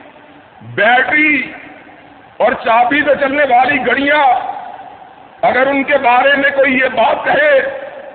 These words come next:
بغیر کسی ٹیکنیشین کے بن گئی، بغیر کسی معمار کے بن گئی،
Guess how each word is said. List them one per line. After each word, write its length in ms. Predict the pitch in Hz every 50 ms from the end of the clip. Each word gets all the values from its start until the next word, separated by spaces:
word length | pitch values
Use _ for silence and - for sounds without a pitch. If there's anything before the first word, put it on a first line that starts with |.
| - - - - - - - - - -
بغیر 460 | 113 127 165 214 220 240 247 254 302
کسی 320 | - - 285 220 269 294 269 -
ٹیکنیشین 540 | 262 247 254 269 294 277 - - 294 285 285
کے 100 | 277 285
بن 220 | 269 262 277 277
گئی، 360 | 277 294 302 294 294 277 240 214 - - - - - - - - - - - - - - - - - - - - -
بغیر 440 | 117 139 180 214 226 226 247 285
کسی 380 | 285 - 285 262 - 277 277 294
معمار 520 | 269 254 254 254 247 240 247 247 254 277
کے 160 | 254 - - 269
بن 160 | 285 277 269 269
گئی، 500 | 285 302 302 302 294 262 - - -